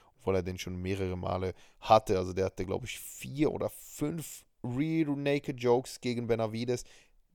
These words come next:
Benavides immer wieder gut verteidigt, aber den vierten oder eben gesagt fünften konnte er dann nicht mehr verteidigen. Hat extreme Power in seinen Fäusten.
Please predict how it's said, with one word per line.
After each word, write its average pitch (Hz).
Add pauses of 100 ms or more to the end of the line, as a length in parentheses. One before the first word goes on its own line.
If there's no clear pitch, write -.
Benavides 101
immer 107
wieder 101
gut 104
verteidigt, 98
aber 101
den 92 (500)
vierten 117
oder 92
eben 92
gesagt 95
fünften 101 (420)
konnte 95
er 90
dann 95
nicht -
mehr 92
verteidigen. 95 (240)
Hat -
extreme 139
Power 117
in 104
seinen 95
Fäusten. -